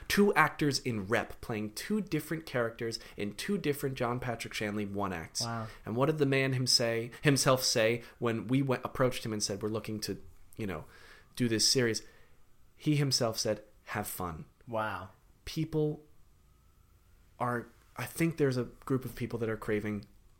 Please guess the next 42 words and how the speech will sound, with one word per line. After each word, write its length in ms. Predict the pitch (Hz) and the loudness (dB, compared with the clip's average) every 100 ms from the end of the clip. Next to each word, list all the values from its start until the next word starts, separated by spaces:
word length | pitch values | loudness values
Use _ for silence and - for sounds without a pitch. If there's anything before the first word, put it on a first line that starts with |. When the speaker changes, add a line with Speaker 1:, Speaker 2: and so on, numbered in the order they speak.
| - - | -20 -16
Speaker 1:
work 340 | 123 117 110 - | -2 -2 0 -2
like 240 | 92 - | -4 -4
this, 320 | 80 78 - - | -8 -4 -6 -4
and 120 | 107 | -4
I'm 220 | 101 101 - | -2 -4 -8
happy 520 | - - 131 135 135 - | -4 0 2 0 -6 -8
to 120 | - | -12
produce 580 | 131 131 110 120 107 - | -8 -8 -4 -2 -2 0
it 280 | 98 - - - - - - - | -2 -2 -10 -12 -20 -20 -20 -6
because 580 | 120 - 120 110 107 107 - - - - - _ _ - - | -6 0 2 2 2 -4 -12 -20 -20 -20 -20 _ _ -6 2
I 120 | 143 | 6
needed 280 | 156 135 127 | 6 6 2
something 300 | 123 113 110 | 0 -2 -4
to 100 | 110 | -4
do, 160 | 107 110 | -4 -4
and 100 | 104 | -4
I'm 80 | 104 | -4
so 160 | - | -2
grateful 380 | 123 120 117 - | 0 0 0 -4
that 100 | 110 | -6
it 40 | 107 | -4
got 160 | 92 | -4
me 60 | 110 | -2
back 280 | 110 107 117 | 0 0 -2
into 180 | 113 | -4
literature. 540 | 107 98 95 92 98 98 - | -2 -2 -2 -4 -6 -8 -6
It 100 | 113 | -2
got 140 | 113 101 | 0 0
Speaker 2:
Mm-hmm. 60 | |
Speaker 1:
me 120 | 120 - | -2 -2
into 360 | 127 123 - | -2 -2 -4
new 200 | 113 117 | -4 -2
mediums 460 | 127 123 120 113 110 - | 0 0 -2 -4 -6 -4
I've 200 | 110 117 | -4 -2
never 280 | 113 113 | -2 -2
really 320 | 110 110 107 101 | 0 0 2 0
explored 420 | - - 110 107 | -2 0 0 0
before. 260 | 104 90 | -4 -8
Producing. 600 | - 120 110 120 113 92 | -4 -2 2 2 2 -4
Producing 440 | - 123 135 135 131 | -4 -2 0 0 -2
is 120 | 110 | -4
tough. 380 | - - - | -6 2 2